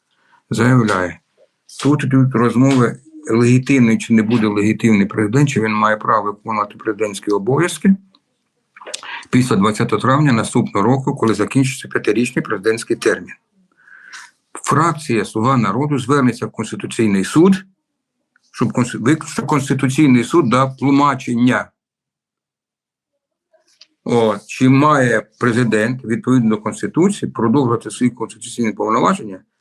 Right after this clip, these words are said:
після закінчення п'ятирічного президентського терміну.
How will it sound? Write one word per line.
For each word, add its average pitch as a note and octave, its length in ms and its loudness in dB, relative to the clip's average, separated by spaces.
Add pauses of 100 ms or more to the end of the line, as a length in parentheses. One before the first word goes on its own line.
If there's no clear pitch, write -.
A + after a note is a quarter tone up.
(160)
після A#2 260 0
закінчення A2 520 -2
п'ятирічного G#2 760 -4 (1160)
президентського A2+ 600 0
терміну. F2+ 500 -4